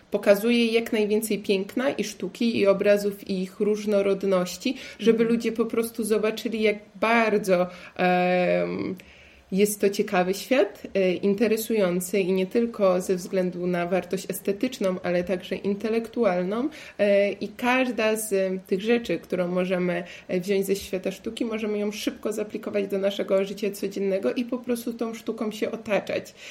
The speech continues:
Speaker 1: E, i wydaje mi się, że właśnie, mm, na Instagramie połączenie, em, takich,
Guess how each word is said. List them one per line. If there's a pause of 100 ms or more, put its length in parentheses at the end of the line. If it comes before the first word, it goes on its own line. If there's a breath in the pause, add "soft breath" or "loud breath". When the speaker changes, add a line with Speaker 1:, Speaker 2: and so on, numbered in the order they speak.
(180 loud breath)
Speaker 1:
E,
i
wydaje
mi
się,
że (260 loud breath)
właśnie,
mm,
na
Instagramie
połączenie, (240 loud breath)
em,
takich,